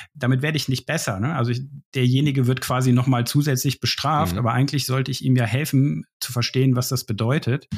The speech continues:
Speaker 1: und es ernst meinen, ne?
Speaker 2: Mhm.
Speaker 1: Also das ist, glaub ich, was gerade für cisos ernsthaft auch mit den Themen umzugehen. Also ich kann mich auch erinnern, dass als ich, äh,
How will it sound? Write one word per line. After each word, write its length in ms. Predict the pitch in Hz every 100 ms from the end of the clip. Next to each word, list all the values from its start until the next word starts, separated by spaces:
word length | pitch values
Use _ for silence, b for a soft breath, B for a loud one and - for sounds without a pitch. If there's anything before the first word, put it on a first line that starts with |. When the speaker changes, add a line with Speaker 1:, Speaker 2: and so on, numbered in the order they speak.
| B B B B -
Speaker 1:
und 140 | 123
es 120 | 123
ernst 420 | - 131 185 190 -
meinen, 280 | 101 90
ne? 200 | 139 175
Speaker 2:
Mhm. 60 | 147
Speaker 1:
Also 180 | 117 120
das 160 | 127 156
ist, 100 | -
glaub 200 | 131 135
ich, 120 | 127
was 220 | 135 -
gerade 240 | 123 139
für 400 | 131 - 127 123
cisos 640 | 127 131 143 143 147 147 - _
ernsthaft 580 | 123 190 - 135 120 -
auch 200 | 110 -
mit 140 | 110
den 140 | 107 104
Themen 260 | 117 110
umzugehen. 760 | 120 110 - 113 110 123 156 - -
Also 160 | 113 101
ich 80 |
kann 120 | - 117
mich 140 | 110
auch 120 | 107
erinnern, 260 | 107 123 120
dass 320 | 110 - -
als 140 | 117
ich, 140 | 117
äh, 40 | 127